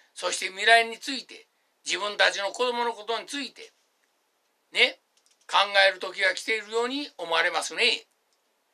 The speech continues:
ですから、家庭団らんで物事を考える時には、ね、まず、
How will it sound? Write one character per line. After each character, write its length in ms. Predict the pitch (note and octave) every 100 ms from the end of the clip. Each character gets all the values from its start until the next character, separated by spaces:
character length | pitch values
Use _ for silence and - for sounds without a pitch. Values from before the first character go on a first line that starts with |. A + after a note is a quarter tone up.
| _ _ _ _ _
で 140 | F#3
す 80 | F#3+
か 140 | G3 G3
ら、 60 | G#3 G#3+ - _ _ _ _ _ _ _ _ _
家 400 | - G3 B3 A#3 A#3
庭 160 | B3
団 100 | B3+
ら 140 | A#3+ A3+
ん 40 | A3
で 360 | C4+ C#3 - -
物 200 | G3 B3
事 200 | A#3 A3+
を 40 | A3
考 120 | A3+ B3 B3+
え 20 |
る 100 | B3
時 200 | B3 A#3
に 80 | C4+
は、 180 | C4+ D#3 - _ _ _ _ _ _ _ _
ね、 240 | F#3+ C#4 - _ _ _ _ _ _
ま 220 | - B3 C#4
ず、 180 | A#2+